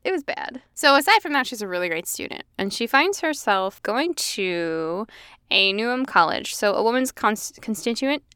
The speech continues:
at Cambridge University in nineteen thirty-eight. So Cambridge University didn't actually give out degrees to women before nineteen forty-seven. <sighs> Yeah. Yeah,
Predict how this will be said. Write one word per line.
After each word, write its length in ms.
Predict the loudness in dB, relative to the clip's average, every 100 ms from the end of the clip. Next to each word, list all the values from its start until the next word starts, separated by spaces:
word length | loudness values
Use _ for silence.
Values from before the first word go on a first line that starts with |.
| -2
at 300 | 0 0 -4
Cambridge 320 | -4 -2 -2
University 520 | -6 -4 -6 -6 -8
in 260 | -8 -8 -8
nineteen 340 | -10 -10 -12
thirty-eight. 560 | -10 -14 -12 -12 -12 -16
So 260 | -6 0 0
Cambridge 380 | 0 0 2 4
University 760 | 2 4 2 0 -4 -4 -6 -8 -4
didn't 480 | -2 0 0 -2 -2
actually 600 | -2 -2 -4 -2 0 -2
give 180 | -2 0
out 160 | 0 0
degrees 400 | -8 -6 -8 -6
to 120 | -6
women 260 | -4 -6
before 220 | -8 -6 -6
nineteen 280 | -6 -8
forty-seven. 760 | -12 -12 -12 -10 -10 -10 -14 -14 -14 -20 -20 -20 _ _ _ _ _ _ _ _ _ _ _ _
<sighs> 340 | -10 -8 -8
Yeah. 120 | -6 -6 -8 -20 _ _ _
Yeah, 320 | 0 0 0